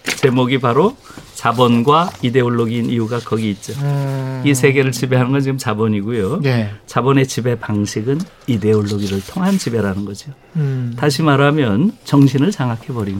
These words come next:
Speaker 1: 거예요.
Speaker 2: 정신을 장악하는.
Speaker 1: 그렇죠. 그러니까 내 안에서,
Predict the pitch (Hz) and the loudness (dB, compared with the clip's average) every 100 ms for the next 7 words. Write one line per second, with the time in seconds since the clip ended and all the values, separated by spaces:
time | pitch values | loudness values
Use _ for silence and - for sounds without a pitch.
0 | 117 139 143 143 151 131 127 113 - 117 | -8 -4 -2 0 -2 -2 -4 -4 -6 0
1 | 151 139 - 143 - _ _ - 185 190 | 2 0 -4 -12 -14 _ _ 4 6 6
2 | 185 120 131 220 - - - 123 139 196 | 4 2 4 2 -4 -14 -4 2 4 4
3 | 214 131 139 160 160 - 98 | 2 2 2 2 0 -2 -6